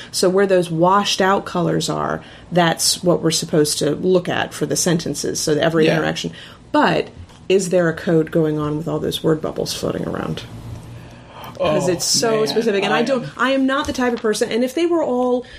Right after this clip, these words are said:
Speaker 2: There's
Speaker 1: like,
Speaker 2: no order to
Speaker 1: there
Speaker 2: it, though.
Speaker 1: isn't an order, and that's why. If, if there was an order, I would probably try it, but, I mean, it's just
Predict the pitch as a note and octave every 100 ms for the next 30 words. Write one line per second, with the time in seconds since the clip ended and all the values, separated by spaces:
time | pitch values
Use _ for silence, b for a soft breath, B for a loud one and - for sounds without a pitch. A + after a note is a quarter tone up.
0 | B F#3 A#3 C#4 D#4+ F3 A3 C4+ - C#4
1 | F#3 F4 D#4+ C4+ A#3 F#3+ F3 D#3+ D3+ E3
2 | G3 G3 - G3+ E3+ - F3 - F#3 G#3+
3 | G3 G3 F#3 G3 A3 B3 C4 - F#3+ F#3+
4 | G3 F#3+ F#3+ F#3 - F#3 F#3 A#3+ C#4+ -
5 | B B B G3+ G3 F#3 - G3 F#3+ F#3
6 | F#3 - - A3+ -